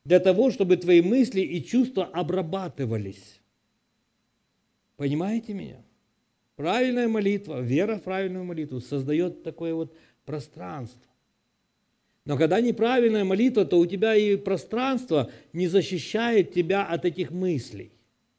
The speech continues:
От мыслей: «А вдруг не получишь? А вдруг недостоин? А вдруг про-, плохо помолились? А вдруг еще что-то? А вдруг не то?»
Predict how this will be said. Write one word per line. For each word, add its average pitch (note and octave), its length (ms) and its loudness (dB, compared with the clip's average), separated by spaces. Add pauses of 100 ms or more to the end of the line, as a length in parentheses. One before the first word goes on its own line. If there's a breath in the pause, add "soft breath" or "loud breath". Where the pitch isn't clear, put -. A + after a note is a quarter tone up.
(1500)
От F#3 180 -4
мыслей: A3+ 380 4
«А F3+ 80 8
вдруг G#3 240 4
не G#3 120 4
получишь? E3+ 580 4
А E3+ 80 0
вдруг G#3+ 220 2
недостоин? F3 840 6 (180 loud breath)
А F#3 120 0
вдруг G#3 240 0
про-, A3 260 8
плохо G#3+ 340 2
помолились? E3+ 760 2 (220 loud breath)
А F#3 140 0
вдруг A#3 240 2
еще G3+ 360 4
что-то? F3 340 0
А F3+ 40 2
вдруг G3 280 2
не G3+ 140 -2
то?» D#3 420 0